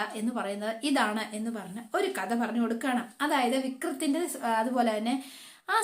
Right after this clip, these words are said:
സ്ത്രീയുടെയും അമ്മയുടെയും അച്ഛൻ്റെയും, ആ, എന്താ പറയുക, ചേട്ടന്മാരുടെയും ഒക്കെ കഥ.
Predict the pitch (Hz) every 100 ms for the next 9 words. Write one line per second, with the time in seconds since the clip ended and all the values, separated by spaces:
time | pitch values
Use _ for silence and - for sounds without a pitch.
0 | - 285 269 262 240 240 262 269 262 220
1 | 233 269 240 220 214 233 233 220 220 -
2 | 269 247 214 226 285 - - - 240 233
3 | 233 226 - 247 247 240 233 233 254 254
4 | 359 294 233 220 220 262 233 226 - 359
5 | 240 220